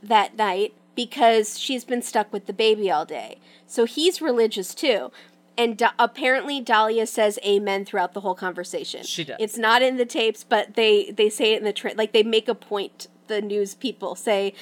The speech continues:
Speaker 1: that she says it throughout the conversation. So she is apparently leading a Bible study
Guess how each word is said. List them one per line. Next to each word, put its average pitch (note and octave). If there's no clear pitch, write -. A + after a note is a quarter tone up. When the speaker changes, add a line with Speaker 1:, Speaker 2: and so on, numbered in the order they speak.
Speaker 1:
that G#3+
she A3+
says G3+
it -
throughout F3+
the F3
conversation. E3+
So A#3+
she D4
is D#4+
apparently C4
leading A3+
a G#3
Bible A#3
study F#3